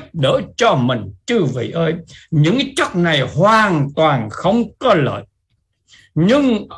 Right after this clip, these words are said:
mà lại hại đến con đường siêu thoát của mình đấy. Mẹ mình rất cần chư hộ Pháp gia trì,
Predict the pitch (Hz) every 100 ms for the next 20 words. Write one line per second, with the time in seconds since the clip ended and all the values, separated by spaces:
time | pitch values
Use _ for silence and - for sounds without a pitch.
0 | - _ _ _ _ _ _ _ - 151
1 | 165 180 185 180 165 143 135 175 143 143
2 | 185 190 214 - _ _ _ 151 131 160
3 | 269 - - 208 247 269 262 170 151 139
4 | 107 - - 160 196 - - - _ 190
5 | 147 127 104 98 131 - _ _ _ _
6 | _ _ _ _ _ _ _ 120 135 175
7 | 214 151 139 139 104 101 117 196 - -
8 | _ - 139 110 95 - - 220 196 -
9 | 110 113 - 170 220 - 156 185 139 -
10 | 104